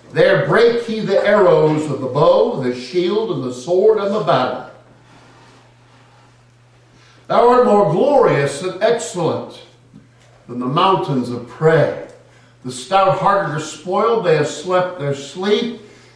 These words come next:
and none of the men of might have found their hands. At thy rebuke, O God of Jacob,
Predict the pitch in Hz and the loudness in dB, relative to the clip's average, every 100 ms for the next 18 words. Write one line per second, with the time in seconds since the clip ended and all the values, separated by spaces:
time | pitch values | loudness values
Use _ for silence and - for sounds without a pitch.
0 | - 123 135 160 208 233 - 214 208 208 | -10 -4 -2 0 2 2 2 2 4 4
1 | 190 139 175 185 156 - - 120 - 135 | 2 0 0 0 0 -4 -10 -12 -12 -6
2 | 135 139 139 135 139 - 110 107 - - | -4 -2 -4 -6 -8 -8 -14 -18 -18 -20
3 | - - - - - _ _ _ _ _ | -20 -20 -20 -20 -20 _ _ _ _ _
4 | _ _ - 123 175 247 254 220 160 226 | _ _ -14 -2 2 4 4 2 2 2
5 | 285 - - 131 127 127 127 - - - | 4 2 0 -6 -6 -2 2 2 0 -6
6 | 151 143 135 196 170 | -4 -2 -2 -4 -8